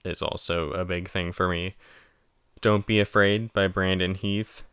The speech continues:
and Afraid by Tenth Avenue North. They all have it in the title. But that doesn't always help me. Like, I guess this is gonna sound really bad,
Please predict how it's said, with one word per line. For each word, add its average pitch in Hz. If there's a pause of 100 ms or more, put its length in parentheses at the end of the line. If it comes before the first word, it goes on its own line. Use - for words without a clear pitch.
and 98
Afraid 82
by 78
Tenth 98
Avenue 101
North. 101
They 95
all 90
have 92
it 92
in 87
the 90
title. 92 (180)
But 131
that 139
doesn't 139
always 120
help 110
me. 120 (380)
Like, 107
I 110
guess 117 (360)
this 117
is 113
gonna 113
sound 98
really 101
bad, 95